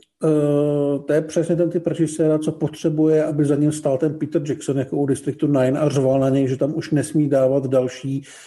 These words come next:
eh, další nějaký, eh,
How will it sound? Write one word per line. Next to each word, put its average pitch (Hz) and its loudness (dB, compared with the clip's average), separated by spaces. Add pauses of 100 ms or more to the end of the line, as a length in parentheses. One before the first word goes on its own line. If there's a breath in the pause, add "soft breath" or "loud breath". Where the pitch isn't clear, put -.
(440 loud breath)
eh, 135 4
další 135 0
nějaký, 139 0
eh, 135 0